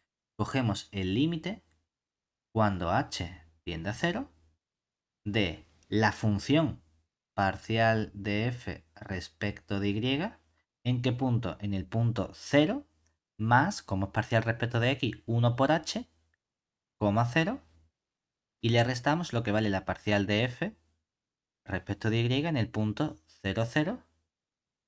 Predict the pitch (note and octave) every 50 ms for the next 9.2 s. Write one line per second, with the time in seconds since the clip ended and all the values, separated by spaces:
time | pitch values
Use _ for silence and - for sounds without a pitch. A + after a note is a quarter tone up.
0 | _ - G#2 G2+ - F#2+ G2 G#2+ A2 A2+ A2+ A2+ A2+ A2 A2+ A2 A2+ A#2 B2 B2
1 | B2+ D3 F#3 - - - G2+ G2 G2 G2 F#2+ F#2+ F#2 F#2+ G2+ G#2 G#2 G2+ A2+ A#2+
2 | A#2+ A#2+ C#3+ F3+ G#3+ - _ _ _ _ _ _ _ _ _ _ _ _ _ _
3 | _ _ - G#2 F#2+ - - - - - - - _ _ _ _ _ _ _ _
4 | _ _ _ _ _ _ _ _ _ _ _ _ _ _ _ _ _ _ _ -
5 | G#2+ G2 - D#2 D2+ - D#2 D2+ D#2 D#2+ D#2 F2 F2 - E2+ E2+ F2 - - G2+
6 | G2 F#2+ - A#2 A2+ A2+ A#2 D3+ E3+ F#3+ F3 D#3 C#3 B2+ B2 B2 A#2+ A#2 A2 G2
7 | F2 D#2+ D#2 - - F2+ F#2+ A#2 C#3 D3+ D#3+ D#3+ D3+ E3 F3 G3 G#3+ G3 _ _
8 | - F#2 F2+ E2+ D#2+ D#2 D#2+ E2+ F#2+ G#2 - - - G2+ - A#2+ B2+ B2 A#2 E2
9 | E2+ E2 -